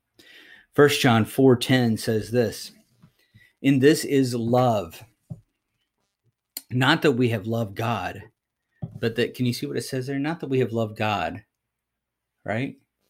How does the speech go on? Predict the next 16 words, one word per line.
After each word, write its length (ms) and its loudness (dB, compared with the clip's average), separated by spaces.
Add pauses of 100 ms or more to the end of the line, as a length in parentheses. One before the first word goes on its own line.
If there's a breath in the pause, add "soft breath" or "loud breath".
(920)
"But 100 -8
that 100 -4
he 140 0
loved 300 2
us 480 -6 (800)
and 140 0
sent 360 0
his 260 0
son 560 -4 (380)
to 140 -4
be 760 2 (680)
the 400 2 (360)
propitiation 1120 -4
for 340 -4
our 520 -4
sins," 600 -8